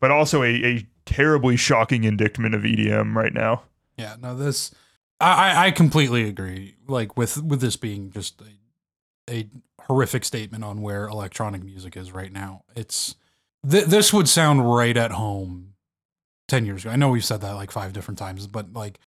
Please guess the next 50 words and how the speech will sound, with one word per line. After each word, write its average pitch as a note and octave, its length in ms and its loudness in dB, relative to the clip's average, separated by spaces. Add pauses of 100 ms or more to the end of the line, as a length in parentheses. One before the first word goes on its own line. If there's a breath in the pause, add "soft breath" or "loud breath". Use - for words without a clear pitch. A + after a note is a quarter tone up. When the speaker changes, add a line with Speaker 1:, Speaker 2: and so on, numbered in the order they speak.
(100)
Speaker 2:
that's, G3 600 2
when G3 320 6
that's - 360 4
true, E3+ 220 2
that's E3 240 2
such - 460 2
a D3+ 40 4
depressing A2 800 -2
statement. G2 600 -10 (140)
Speaker 1:
Well, - 120 -4
yeah. A2 200 0
Speaker 2:
Like, E3 160 4
and, F#3 200 4
like, F#3 280 2
that's E3+ 300 -2
when F3+ 160 2
we F3+ 80 4
were, F3 160 0 (300)
did F3+ 180 2
the D#3 120 2
first, D3+ 440 2
like, C3+ 220 0
country A#2+ 560 -2
album, A2 320 -6
or G#2+ 120 -4
we, G#2+ 140 -8 (180)
whatever C3 360 -4
the G2+ 60 -12
fuck - 260 -12
we G#2 60 -20
did, G2+ 100 -12
I A2+ 60 -6
don't B2+ 120 -2
even G#2+ 140 -6
remember, F#2+ 320 -10
but G#2+ 100 -12
it A2 40 -8
was A2 100 -8
bad. A2 300 -6 (340 soft breath)
But, G#3+ 140 -6
and A3+ 120 4
it, A#3 60 4
wa-, A#3 80 4
it G#3+ 100 2
was A#3+ 140 2
the A3+ 60 0
same A#3 240 2
thing A#3 180 0
there. G3 180 0
Like, A#2+ 220 -2